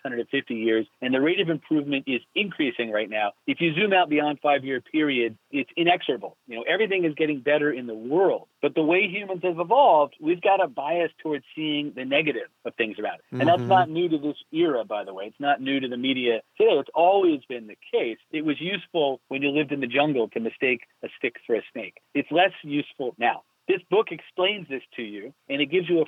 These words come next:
Speaker 1: framework to seeing things in a more positive way that happens to be also a more accurate way to see the world. I first noticed this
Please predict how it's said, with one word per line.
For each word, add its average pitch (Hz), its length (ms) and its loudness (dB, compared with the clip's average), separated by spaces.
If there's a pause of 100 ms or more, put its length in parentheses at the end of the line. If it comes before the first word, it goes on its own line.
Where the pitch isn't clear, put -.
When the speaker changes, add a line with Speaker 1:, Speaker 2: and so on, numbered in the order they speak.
Speaker 1:
framework 175 440 0
to 156 80 -4 (180)
seeing 160 300 -6
things 143 340 -2
in 131 100 -2
a 127 40 -4
more 135 200 0 (100)
positive 156 480 2
way 156 340 0 (140)
that 147 120 4
happens 190 480 4
to 170 60 -4
be 156 180 0
also 156 420 2
a 131 40 -6
more 143 220 -2
accurate 139 400 -4
way 120 300 2
to 120 220 -8
see 135 100 -6
the 110 80 -6
world. 131 320 2 (220)
I 143 80 4 (100)
first 185 240 2 (160)
noticed 165 400 0
this 147 140 -6